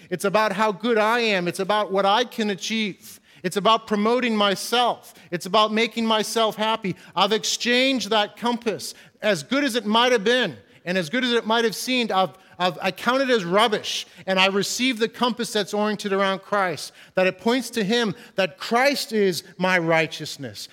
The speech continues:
Christ is my strength, Christ is my wisdom, Christ is my shepherd, Christ is the lover of my soul." That's the compass I have now.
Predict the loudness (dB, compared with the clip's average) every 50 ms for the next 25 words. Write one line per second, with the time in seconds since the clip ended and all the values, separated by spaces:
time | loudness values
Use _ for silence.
0 | -20 -20 _ -4 0 2 2 2 2 0 -4 -4 -4 -2 -2 0 0 0 0 0
1 | -2 -4 -4 -2 -2 -2 -2 -4 -6 -10 -18 -20 -20 _ -12 -6 -2 0 0 0
2 | 0 -2 -4 -4 -6 -4 -2 0 2 2 2 2 2 2 2 2 0 -2 -4 -8
3 | -10 -10 -10 -12 -14 -20 _ _ -2 0 2 2 0 0 -4 -6 -8 -4 -2 0
4 | 0 0 -2 -2 -2 -2 -2 -2 -2 -6 -6 -8 -14 -20 _ _ -4 0 2 2
5 | 2 0 -2 -4 -6 -6 -4 -2 0 0 2 2 2 2 2 2 0 0 0 0
6 | 0 0 0 -2 -2 -4 -2 -2 -2 -2 -2 -4 -4 -4 -4 -4 -6 -6 -6 -6
7 | -6 -2 -2 -4 -2 -4 -6 -6 -4 -4 -4 -2 -2 -2 -4 -4 -4 -6 -6 -6
8 | -6 -6 -8 -10 -12